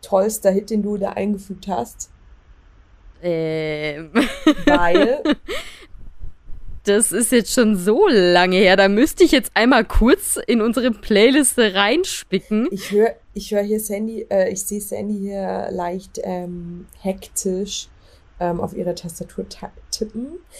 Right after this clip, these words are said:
Speaker 1: Ich weiß gar nicht, haben wir das vorhin überhaupt gesagt? Sandy und ich nehmen heute leider nicht zusammen auf. Ich liege bei mir im Bett,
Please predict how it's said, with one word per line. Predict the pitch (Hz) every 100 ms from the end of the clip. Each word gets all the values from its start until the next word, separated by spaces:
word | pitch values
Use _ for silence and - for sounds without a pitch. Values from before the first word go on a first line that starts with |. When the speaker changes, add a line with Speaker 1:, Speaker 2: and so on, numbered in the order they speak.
| -
Speaker 1:
Ich | -
weiß | 185 190
gar | 180
nicht, | 160
haben | 147 190
wir |
das | 226 -
vorhin | 180 180
überhaupt | 170 175
gesagt? | 160 160 180 -
Sandy | 185 185
und | 180
ich | 185
nehmen | 185 175 170
heute | 175 165
leider | 165 175 170
nicht | 196 220
zusammen | - 151 143 147
auf. | - 156 151 -
Ich | - - - - -
liege | 170 185 190 196
bei | 180
mir | 185 190 220
im | 214 208
Bett, | 202 220